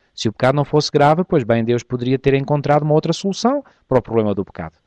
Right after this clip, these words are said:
Mas a solução teve que passar obrigatoriamente pela morte de Cristo. Sem a morte de Cristo, não teria havido remissão do pecado. Portanto, isso mostra a cruz de Cristo e o que ela representa de hediondo,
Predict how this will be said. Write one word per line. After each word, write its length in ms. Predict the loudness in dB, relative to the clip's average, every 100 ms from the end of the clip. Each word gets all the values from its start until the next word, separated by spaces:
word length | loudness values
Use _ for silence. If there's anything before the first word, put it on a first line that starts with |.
| _ _ _ _
Mas 140 | -2
a 60 | -2
solução 520 | 0 -2 2 2 2
teve 260 | 4 4 4
que 60 |
passar 400 | -2 -2 0 2
obrigatoriamente 760 | 2 2 0 0 0 0 -2 -4
pela 200 | -4 -4
morte 220 | -6 -10
de 140 | -16 -20
Cristo. 260 | -20 -20 _ _ _ _ _
Sem 320 | -4 0 0
a 100 | 0
morte 260 | 2 2 2
de 40 |
Cristo, 480 | -2 -2 -2 -6 -8 _ _
não 160 | -4 -4
teria 220 | 0 0
havido 200 | 2 -2
remissão 460 | -2 -4 -6 -6 -6
do 100 | -8
pecado. 340 | -12 -16 -16 _ _ _
Portanto, 280 | _ -4 -4 -4
isso 280 | -4 -4
mostra 460 | 0 2 2 0 0
a 120 | 0
cruz 340 | -2 2 2 2
de 120 | -2
Cristo 540 | -2 -2 -2 -4 -8 -8 _ _ _ _
e 120 | -4
o 60 | -2
que 140 | 0
ela 160 | 2 2
representa 600 | 0 -2 -2 0 0 -2
de 260 | 0 -2 0
hediondo, 960 | 0 0 0 4 4 4 0 -6 -8